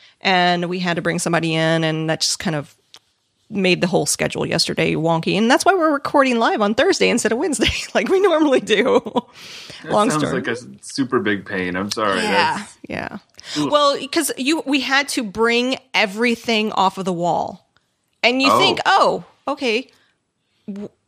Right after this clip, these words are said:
Speaker 1: what does that m-, really entail?" Right? It's everything comes off the wall into the middle, and, like, big desks and everything. It was just, oh, it just
Speaker 2: Oh.
Speaker 1: took, it just
Speaker 2: Oh,
Speaker 1: took
Speaker 2: yeah.
Speaker 1: forever. And then you, when you have a toddler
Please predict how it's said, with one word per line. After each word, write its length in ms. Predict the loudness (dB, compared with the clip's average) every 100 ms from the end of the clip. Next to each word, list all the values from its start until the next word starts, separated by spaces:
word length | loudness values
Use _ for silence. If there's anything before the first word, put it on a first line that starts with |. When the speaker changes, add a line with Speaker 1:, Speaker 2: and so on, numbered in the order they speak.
| -16
Speaker 1:
what 240 | -4 2
does 140 | 2 4
that 200 | 2 0
m-, 140 | -6 _ _ -20 _ _ _ _ _ -20 _ _
really 320 | -2 0 2 2
entail?" 460 | 0 0 2 2
Right? 320 | 2 0 -2 _
It's 320 | -2 -2 -2 -6 _ _ -2
everything 880 | 2 2 2 2 2 2 2 0 -4 -12 _ _ _ -6
comes 260 | 0 2 2
off 200 | 2 2
the 80 |
wall 320 | 2 4 2 0
into 260 | 0 2 2
the 100 | 2
middle, 400 | 2 2 2 -2 -8 -20 -20 _ _ -8
and, 300 | -2 -2 0
like, 280 | -2 -2 0
big 240 | 0 2
desks 440 | 2 2 2 0 2
and 120 | 2
everything. 380 | 2 0 0 0
It 20 |
was 140 | 0
just, 260 | -2 -2 -8
oh, 240 | -10 -8 -8
it 100 | -4
just 160 | 2 4
Speaker 2:
Oh. 220 | 4 4
Speaker 1:
took, 120 | -2
it 60 | -4
just 180 | -2 2
Speaker 2:
Oh, 20 | 2
Speaker 1:
took 20 | 0
Speaker 2:
yeah. 40 |
Speaker 1:
forever. 380 | 0 0 0 -4 -12 -20 -6
And 160 | 0 2
then 140 | 2
you, 80 | 2
when 100 | 4
you 60 | 4
have 100 | 2
a 100 | 0 -4 -20 -12
toddler 640 | 0 2 4 2 2 0